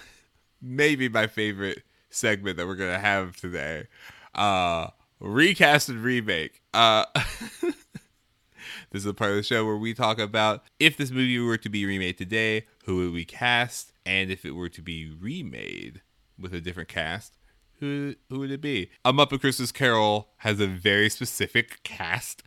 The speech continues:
uh, that is available to have for A Muppet Christmas Carol. <laughs> So, uh, I guess we're kinda doing, like, role swapping. Um, I would love it if they had more Sesame Street characters in the Muppet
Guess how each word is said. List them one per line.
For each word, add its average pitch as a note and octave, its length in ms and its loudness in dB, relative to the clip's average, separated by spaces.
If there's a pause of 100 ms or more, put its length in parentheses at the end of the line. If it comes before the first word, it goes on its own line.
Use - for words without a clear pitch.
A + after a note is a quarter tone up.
(260)
uh, F#2 500 0
that F#2 200 -2
is F2 460 -10 (500)
available F#2 680 -4
to G#2+ 100 0
have G#2 260 2
for G#2 140 -2
A F#2+ 60 0
Muppet G#2+ 320 -4
Christmas G#2+ 340 -8
Carol. - 420 -2 (300)
<laughs> C#3+ 80 -4 (520)
So, A#2 200 0
uh, G#2 220 4 (280)
I A#2 100 4
guess B2+ 280 2
we're A2+ 80 -4
kinda A2+ 220 2
doing, G2+ 240 -2
like, E2+ 200 -2 (100)
role F2+ 640 -2 (140)
swapping. E2 720 -4 (420)
Um, E2+ 540 -2 (420)
I B2 120 8
would G#2+ 260 -2
love G2+ 340 0
it G2+ 200 2 (160)
if G#2 260 -2
they G2+ 220 4
had G2 480 0
more F#2+ 400 -6
Sesame B2+ 400 -8
Street D3 280 -10
characters D#3 640 -8 (140)
in D3 100 -10
the D3+ 100 -8
Muppet D3+ 380 -8